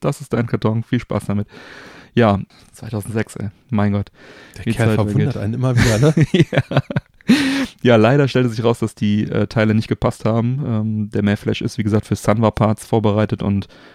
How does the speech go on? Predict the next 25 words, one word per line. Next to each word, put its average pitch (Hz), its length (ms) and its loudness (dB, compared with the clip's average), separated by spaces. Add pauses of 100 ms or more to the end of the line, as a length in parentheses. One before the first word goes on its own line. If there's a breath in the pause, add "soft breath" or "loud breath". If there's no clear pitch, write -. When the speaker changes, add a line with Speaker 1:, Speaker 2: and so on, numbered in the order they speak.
(160 loud breath)
Speaker 1:
was 107 140 -2
ich 104 80 -6
da 104 100 -4
geholt 101 260 0
hatte, 98 240 0
waren 98 260 0 (340)
irgendwelche 104 400 2
anderen 98 320 0 (720)
Dinger. 104 180 2
Speaker 2:
Parts. 101 220 -4 (240)
Speaker 1:
Ja, 101 220 0
Cherry, 104 520 -6
glaub 101 240 -4
ich, - 100 -6
oder 110 120 -2
irgendwie 104 180 0
sowas. 101 200 0
Ich - 120 -18
weiß, - 160 -8
hab's - 180 -10
jetzt - 120 -16
nicht 101 180 -4
mehr 95 120 0
im 85 60 -6
Kopf. - 200 -4